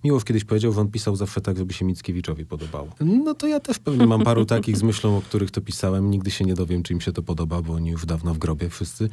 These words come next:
Speaker 1: Ale parę takich punktów odniesienia gdzieś tam mam, bo to są ludzie, którym ja jestem wdzięczny za swoje jakieś tam przeżycia czytelnicze dawno, dawno temu.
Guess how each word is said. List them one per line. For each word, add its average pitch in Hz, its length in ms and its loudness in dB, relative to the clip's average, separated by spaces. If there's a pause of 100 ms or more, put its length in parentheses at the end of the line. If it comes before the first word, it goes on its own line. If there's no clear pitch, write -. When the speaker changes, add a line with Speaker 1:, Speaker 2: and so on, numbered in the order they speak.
(160)
Speaker 1:
Ale 208 120 -2
parę 165 220 0
takich 120 280 -4
punktów 107 400 -2
odniesienia 92 440 0
gdzieś 87 260 -4
tam 85 180 -2
mam, 85 380 0
bo 87 120 -4
to - 120 -6
są 98 200 0
ludzie, 92 200 0
którym 92 320 -2
ja 95 140 2
jestem 101 260 0
wdzięczny 92 480 0
za 90 340 -2
swoje 101 560 0 (120)
jakieś 85 280 -6
tam 87 160 -4
przeżycia 92 360 -4
czytelnicze 87 520 -2 (100)
dawno, 87 320 -2
dawno 82 300 -2
temu. 85 300 -2